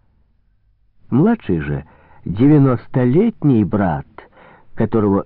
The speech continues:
Никита называл по старой памяти «спирькой», предостерегал Прохора: «Скоро зима,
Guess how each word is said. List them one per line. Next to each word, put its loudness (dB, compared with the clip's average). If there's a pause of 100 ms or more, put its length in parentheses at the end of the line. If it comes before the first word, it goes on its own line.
Никита 0
называл -2
по -6
старой -6
памяти -8 (160)
«спирькой», -2 (800)
предостерегал -2
Прохора: -8 (1120)
«Скоро -2
зима, -2